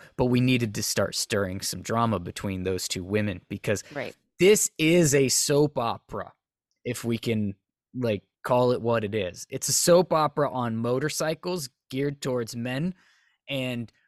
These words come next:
Speaker 1: by God, it's a good one. Uh, and, and Gemma's being very, very nice,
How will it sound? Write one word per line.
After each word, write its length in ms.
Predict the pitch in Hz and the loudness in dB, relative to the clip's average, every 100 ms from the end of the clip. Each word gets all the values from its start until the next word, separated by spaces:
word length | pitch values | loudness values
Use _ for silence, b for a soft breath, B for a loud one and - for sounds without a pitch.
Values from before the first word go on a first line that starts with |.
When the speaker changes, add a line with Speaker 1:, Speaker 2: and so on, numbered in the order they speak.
| - | -4
Speaker 1:
by 200 | 170 170 | 0 2
God, 320 | 143 147 147 | 2 2 2
it's 120 | 151 127 | 0 -4
a 40 | |
good 220 | 113 120 | -4 -4
one. 220 | 92 87 - _ _ _ _ | -4 -10 -14 _ _ _ _
Uh, 360 | 117 120 120 113 - | -4 0 0 -2 -4
and, 540 | 131 131 127 123 120 | -4 -2 -2 -6 -8
and 160 | - 127 | -8 -8
Gemma's 340 | 120 139 139 117 | -4 -2 -4 -4
being 220 | 123 113 | -6 -4
very, 460 | 110 110 107 98 - | -2 -2 -2 -6 -10
very 260 | 107 104 | -6 -4
nice, 380 | 101 110 101 - | -4 -6 -6 -8